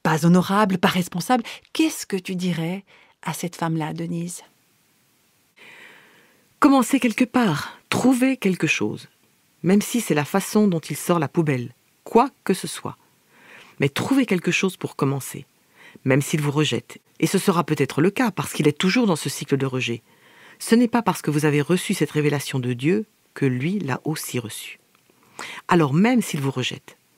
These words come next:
Speaker 2: continuez. Continuez d'avancer dans l'amour, l'amour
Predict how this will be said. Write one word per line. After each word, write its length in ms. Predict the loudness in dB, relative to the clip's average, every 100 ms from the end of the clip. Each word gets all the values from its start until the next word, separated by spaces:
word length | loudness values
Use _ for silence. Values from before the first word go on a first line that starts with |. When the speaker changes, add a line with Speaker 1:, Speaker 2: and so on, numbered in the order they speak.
| _ 0
Speaker 2:
continuez. 560 | 2 4 0 -6 -8 _ _ _ _
Continuez 500 | 2 2 4 4 4
d'avancer 420 | 2 0 -2 -2
dans 100 | -2
l'amour, 500 | 0 -2 -4 -8 -14 -8
l'amour 420 | 0 4 4 2